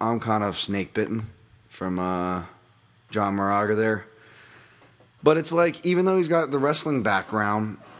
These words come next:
I don't know if he's gonna be able to defend takedowns, 'cause he doesn't really defend takedowns. It's, that's not that his, his biggest strength as far as his wrestling goes. Now, part of it's 'cause he's got a really good guillotine.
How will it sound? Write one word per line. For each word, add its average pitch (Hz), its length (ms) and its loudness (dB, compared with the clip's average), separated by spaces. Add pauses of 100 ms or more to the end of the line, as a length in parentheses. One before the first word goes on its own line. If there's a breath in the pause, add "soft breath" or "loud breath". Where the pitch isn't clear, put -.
(140 loud breath)
I 117 100 0
don't 135 120 0
know 135 120 0
if 127 100 -4
he's 127 160 -2
gonna 127 140 -2
be 123 120 0
able 120 160 0
to 107 40 -6
defend 104 340 -2
takedowns, 101 520 0
'cause 107 120 0
he 110 220 0
doesn't 123 240 -2
really 110 260 0
defend 107 340 -2
takedowns. 92 580 -4
It's, 95 240 -8
that's 98 220 -2
not 107 220 -2
that 104 180 -2
his, 104 180 -4
his 101 280 -4
biggest 98 320 -4
strength 107 280 -6
as 87 100 -10
far 90 200 -4
as 92 100 -4
his 87 120 -8
wrestling 101 340 -2
goes. 65 120 -8
Now, 90 80 -4
part 165 300 4
of 143 60 -2
it's 117 140 -2
'cause 107 120 -2
he's 95 100 -2
got 104 120 4
a 98 40 2
really 90 180 -2
good 76 160 -6
guillotine. 87 440 -2